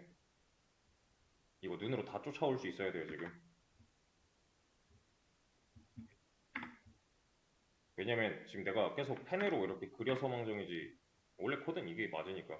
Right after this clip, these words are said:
이거 보고 어떻게 파악할 거야? 그지? 얘가 지금 공간이라는 거. 컨트롤 클릭하면은 대충 힌트가 나와요. 이렇게.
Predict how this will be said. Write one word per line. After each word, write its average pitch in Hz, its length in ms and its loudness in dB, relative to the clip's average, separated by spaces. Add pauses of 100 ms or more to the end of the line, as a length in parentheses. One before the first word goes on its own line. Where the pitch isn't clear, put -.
(880)
이거 107 140 2
보고 95 220 2
어떻게 - 220 -6
파악할 95 340 -4
거야? 76 200 -4 (4000)
그지? 95 240 -4 (680)
얘가 101 640 6
지금 92 480 -4
공간이라는 107 760 4
거. 80 220 -6 (1500)
컨트롤 190 380 2
클릭하면은 143 680 4
대충 113 300 -4
힌트가 151 320 2
나와요. 87 380 4 (1600)
이렇게. 87 300 -6